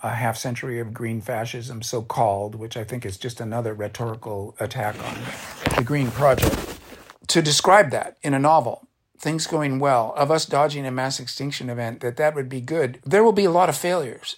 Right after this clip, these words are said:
There will be a lot of death and destruction along the way. It, it's unavoidable. It's baked in at this point. Even now it's happening. And, um, the, the poorer two or three billion people on the planet,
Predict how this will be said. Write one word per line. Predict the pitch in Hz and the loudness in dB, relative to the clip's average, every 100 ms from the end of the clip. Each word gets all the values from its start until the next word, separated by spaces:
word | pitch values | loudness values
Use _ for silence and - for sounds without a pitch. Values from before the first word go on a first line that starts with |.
| - | -8
There | 131 165 | 2 2
will | 165 165 | 4 0
be | 156 | 0
a | 151 | -2
lot | 147 147 160 | 0 2 0
of | 135 123 | -2 -4
death | 143 147 | -2 -2
and | - 127 | -6 -8
destruction | 123 - 135 - 139 | -8 -6 -6 -6 -10
along | 123 117 123 123 | -8 -6 -4 -4
the | 117 | -6
way. | 107 127 143 120 104 107 - - | -4 0 0 0 -2 -10 -18 -14
It, | 127 131 | -10 -10
it's | - 143 | -6 -2
unavoidable. | 180 202 139 175 156 113 113 | 0 2 4 4 4 0 -2
It's | 123 | -2
baked | 180 175 175 | -2 -2 -4
in | 196 | -4
at | 143 | -4
this | 117 113 | -6 -12
point. | - 123 107 98 - _ - - _ _ _ | -10 -10 -12 -14 -20 _ -20 -20 _ _ _
Even | 151 165 175 | -4 -2 0
now | 147 160 202 | 2 4 6
it's | 156 - | 4 0
happening. | - 233 - 113 107 - - | -2 -2 -2 -10 -10 -16 -8
And, | 143 135 135 | -6 -4 -6
um, | 165 147 139 | -6 -6 -6
the, | 143 143 139 _ - | -6 -6 -8 _ -12
the | 139 | -8
poorer | 139 - 156 160 156 147 139 123 - | -6 0 2 2 2 0 -2 -6 -12
two | 147 160 | -6 -4
or | 151 | -4
three | 143 139 | -4 -8
billion | 131 147 135 | -6 -6 -6
people | 131 143 147 | -8 -10 -8
on | 123 | -6
the | 120 | -8
planet, | 120 156 160 123 - | -8 -4 -2 -4 -8